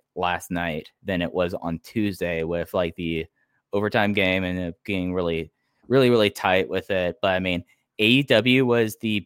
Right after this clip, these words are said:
best non-news, non-N B A program on T V, and it was not a strong, uh, broadcast night as well. Interesting things that, like, kinda came across that, like, I had a little bit of, like, a demo breakdown. Th-, they were up both in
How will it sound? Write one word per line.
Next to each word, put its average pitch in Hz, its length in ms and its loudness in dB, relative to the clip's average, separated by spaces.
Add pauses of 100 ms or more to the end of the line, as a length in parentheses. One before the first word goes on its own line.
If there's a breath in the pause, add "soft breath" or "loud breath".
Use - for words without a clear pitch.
best 98 280 0
non-news, 104 720 2
non-N 101 380 0
B 101 100 2
A 98 80 2
program 104 320 0
on 104 100 0
T 98 100 -4
V, 101 280 0 (500)
and 92 280 0
it 85 60 -2
was 95 140 -2
not 98 160 2
a - 20 -4
strong, 98 380 -4 (100)
uh, 92 140 0
broadcast 101 420 0
night 95 240 -2
as 90 300 -2
well. 90 340 0 (440)
Interesting 180 420 0
things 135 400 0
that, 101 160 2
like, 107 240 -2
kinda 117 220 -2
came 120 120 -4
across 95 480 0
that, 92 320 -4
like, 95 180 -2
I 98 120 2
had 101 120 -2
a - 20 -2
little 95 200 -2
bit 98 100 0
of, 95 100 -2
like, 92 180 -2
a 87 160 -2 (440)
demo 127 260 4
breakdown. 110 680 2
Th-, 98 120 -8 (120)
they 107 180 2
were 101 260 0
up 107 320 0
both 104 340 2 (100)
in 98 440 -2